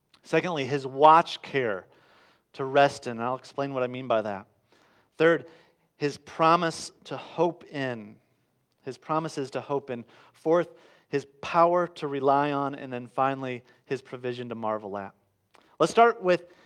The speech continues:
his name to remember. So God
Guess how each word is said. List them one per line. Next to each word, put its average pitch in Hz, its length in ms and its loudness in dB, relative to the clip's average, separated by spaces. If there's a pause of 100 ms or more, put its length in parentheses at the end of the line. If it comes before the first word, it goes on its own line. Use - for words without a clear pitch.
(480)
his 160 300 -2
name 170 360 -2
to 160 60 -2
remember. 123 540 -6 (800)
So 165 220 -2
God 196 420 6